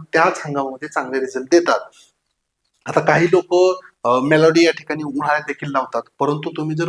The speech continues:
उन्हाळी लावायचं असेल तर नॉटी लावू शकता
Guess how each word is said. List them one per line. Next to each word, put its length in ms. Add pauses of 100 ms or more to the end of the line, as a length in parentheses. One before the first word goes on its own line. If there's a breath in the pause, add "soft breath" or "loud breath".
(120)
उन्हाळी 320
लावायचं 360
असेल 220 (440 soft breath)
तर 80
नॉटी 320
लावू 180
शकता 440